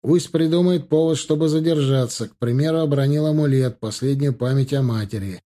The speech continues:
и просит дать ему минуту найти его, пообещав догнать, пока все не вышли к отряду Грандмага», — сказал я Дорешику. Тот, конечно, всё передал.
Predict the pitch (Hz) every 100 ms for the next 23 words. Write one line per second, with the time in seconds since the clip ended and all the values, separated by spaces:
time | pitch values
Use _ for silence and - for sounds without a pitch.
0 | _ - - 143 190 - 147 135 135 -
1 | 104 90 113 151 208 196 98 95 101 95
2 | 180 208 143 85 - 120 127 127 - 135
3 | 107 117 110 143 185 175 - 98 123 120
4 | - - 165 170 131 131 147 131 117 107
5 | 117 139 143 135 139 139 131 131 117 101
6 | 90 - _ _ _ - 85 80 110 120
7 | 110 110 101 92 - 80 78 71 _ _
8 | _ _ _ 190 202 82 87 135 - 92
9 | - 113 127 120 110 110 87 73